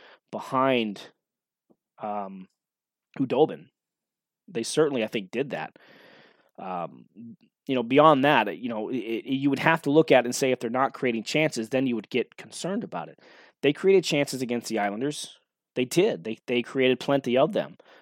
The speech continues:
Uh, didn't capitalize as we're used to seeing them, but that's because, you know, a lot of times, uh, space disappears. You don't have the time and space that you usually have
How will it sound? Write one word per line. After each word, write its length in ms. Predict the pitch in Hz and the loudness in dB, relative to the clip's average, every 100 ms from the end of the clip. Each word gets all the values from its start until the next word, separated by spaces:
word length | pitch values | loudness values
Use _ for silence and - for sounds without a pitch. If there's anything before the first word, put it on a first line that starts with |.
| _ | _
Uh, 200 | 113 104 | -6 -6
didn't 260 | 110 139 156 | -2 -2 0
capitalize 600 | 151 151 151 143 147 135 | 2 2 2 4 4 2
as 120 | 127 | -4
we're 100 | 123 | -8
used 280 | 120 131 - | -4 -6 -6
to 60 | |
seeing 400 | - - 202 214 | -10 -6 -2 -2
them, 200 | 120 110 | -2 -4
but 80 | 110 | -4
that's 200 | 123 131 | -2 0
because, 640 | - 151 147 135 - - - | -2 -2 0 0 -4 -8 -4
you 60 | |
know, 60 | 123 | 0
a 40 | |
lot 160 | 123 139 | 2 2
of 60 | 147 | 0
times, 420 | 123 120 117 - - - _ _ _ _ _ _ _ _ _ _ | -6 -4 -6 -12 -20 -20 _ _ _ _ _ _ _ _ _ _
uh, 260 | 107 107 76 - - _ - | -12 -10 -12 -18 -20 _ -12
space 360 | - - 143 | 0 4 4
disappears. 640 | - 143 - - 120 95 107 | 4 0 -2 -8 -10 -10 -8
You 60 | |
don't 160 | 117 123 | -6 0
have 160 | 139 123 | 0 -2
the 40 | |
time 300 | - 127 123 | -4 -4 -4
and 80 | 113 | -4
space 380 | - 123 127 - | -2 0 0 -2
that 180 | 110 | -10
you 80 | 113 | -8
usually 240 | 117 113 110 | -8 -8 -8
have 540 | - 135 135 113 107 | -2 0 0 -2 -8